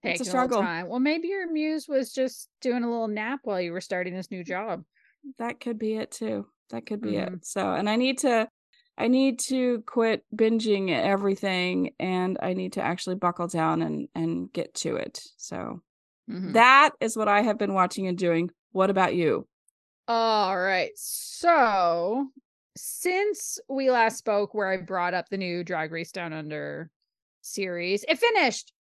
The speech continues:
Speaker 2: Hooray!
Speaker 1: Oh, yay.
Speaker 2: Um, and the person who won, it's funny, there were some seasons where I complained, especially recently, that, like, it was just so clear who was going to
Speaker 1: Right.
Speaker 2: win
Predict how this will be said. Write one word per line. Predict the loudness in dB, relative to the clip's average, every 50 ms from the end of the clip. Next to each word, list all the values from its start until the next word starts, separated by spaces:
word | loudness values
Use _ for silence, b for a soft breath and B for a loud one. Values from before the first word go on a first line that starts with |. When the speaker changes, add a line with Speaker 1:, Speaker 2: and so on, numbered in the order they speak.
| _ -2
Speaker 2:
Hooray! | 0 4 6 6 8 8 10
Speaker 1:
Oh, | 10 12 12 12 10 10 8 6 6 6 6 6
yay. | 6 8 8 8 8 8 6
Speaker 2:
Um, | 6 6 6 6 6 4 4 2 0 -2 -2 0
and | 2 2 2
the | 2
person | 0 0 0 0 0 0 0 0 2 2 2 4
who | 4 4 4 4 4
won, | 6 6 6 6 6 2 2 2 0 0 0 -2 -2 -2 -4 -6 -8 _ _ _ -2
it's | -2 0 2
funny, | 2 2 4 6 6
there | 6 6
were | 6 4
some | 0 0 -2 -2 -2
seasons | -2 -4 -4 -4 -2 0 0 0 0
where | 0 0 2 4 4 4 4 4 4 4 2 2 0 -2 -2 2
I | 2 2 2 2
complained, | -2 -4 -4 -4 -4 -4 -4 -4 -4 -6
especially | -6 -4 -6 -6 -4 -4 -4 -4
recently, | -4 -4 -6 -6 -8 -8 -8 -8 -8 -8 -6
that, | -6 -6 -8 -4
like, | -4 -4 -4 -4
it | -6 -6 -4
was | -4 -4 -4
just | -2 -2 -2 -2 -2 -4 -8 -4
so | 0 2 2 2 2
clear | 0 -2 -2 0 0 2 2 0 -2
who | -2 -4 -4 -2
was | 0 0 0 0
going | 2 0 2 2 2 0
to | 0
Speaker 1:
Right. | 0 0 0 0 0
Speaker 2:
win | 0 -2 -4 -4